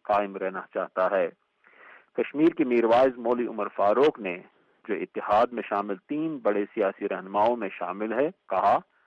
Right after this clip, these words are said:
ان کے اپنے الفاظ میں، "میں یہ واضح کرنا چاہتا ہوں کہ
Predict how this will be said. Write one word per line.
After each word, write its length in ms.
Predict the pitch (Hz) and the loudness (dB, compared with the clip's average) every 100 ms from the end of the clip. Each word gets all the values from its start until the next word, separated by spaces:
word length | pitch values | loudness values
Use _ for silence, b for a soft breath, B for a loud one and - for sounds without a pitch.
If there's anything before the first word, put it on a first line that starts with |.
| _ _ | _ _
ان 160 | 110 110 | -10 -8
کے 140 | 101 | -6
اپنے 200 | 92 98 | -6 -6
الفاظ 360 | 92 - 107 110 127 | -12 -2 2 2 2
میں، 200 | 131 170 _ _ _ _ _ _ _ - | 0 0 _ _ _ _ _ _ _ -6
"میں 120 | 110 | 0
یہ 200 | 110 113 | 2 2
واضح 320 | 107 139 151 180 | 4 4 4 2
کرنا 280 | - 127 110 | 0 -2 -2
چاہتا 360 | 98 98 - 147 | 0 0 2 0
ہوں 180 | 139 147 | -2 -6
کہ 180 | 131 | -8